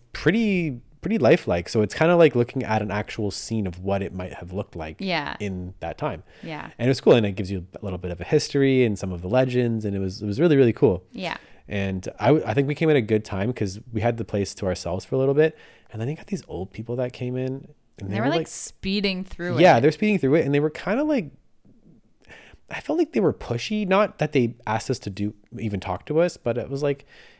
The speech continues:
Speaker 1: "Can you, like, take your time and just,
Speaker 2: <laughs>
Speaker 1: just go
Speaker 2: Or
Speaker 1: back?"
Speaker 2: go ahead of us. Like,
Speaker 1: Yeah.
Speaker 2: like, we
Speaker 1: Uh,
Speaker 2: were,
Speaker 1: crowding
Speaker 2: we
Speaker 1: us.
Speaker 2: stayed at the same pace for the entire, um,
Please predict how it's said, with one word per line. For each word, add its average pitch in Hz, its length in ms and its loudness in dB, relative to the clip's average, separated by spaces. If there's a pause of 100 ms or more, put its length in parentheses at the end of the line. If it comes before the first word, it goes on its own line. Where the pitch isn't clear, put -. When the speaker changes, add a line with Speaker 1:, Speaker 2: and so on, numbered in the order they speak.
(100)
Speaker 1:
"Can 104 180 -6
you, 285 460 -4 (320)
like, 139 160 -2
take 120 240 -4
your 127 60 -6
time 131 520 -8 (100)
and 110 180 -2
just, 110 240 -2 (320)
Speaker 2:
<laughs> - 800 -16
Speaker 1:
just - 160 -10 (100)
go 220 240 8
Speaker 2:
Or 285 60 4
Speaker 1:
back?" - 280 8
Speaker 2:
go 247 340 2
ahead 202 400 -4
of 190 120 -8
us. 117 380 -8
Like, 175 400 -4
Speaker 1:
Yeah. 185 380 4
Speaker 2:
like, 202 340 -4 (400)
we 208 140 -4
Speaker 1:
Uh, 240 60 -4
Speaker 2:
were, 254 80 -4
Speaker 1:
crowding 196 400 4
Speaker 2:
we 269 100 0
Speaker 1:
us. - 120 -6
Speaker 2:
stayed 277 200 -4
at 262 100 -6
the 247 80 -10
same 185 440 -8
pace 202 640 -8 (460)
for 175 480 -4
the 175 160 -8
entire, 160 880 -6 (300)
um, 151 580 -8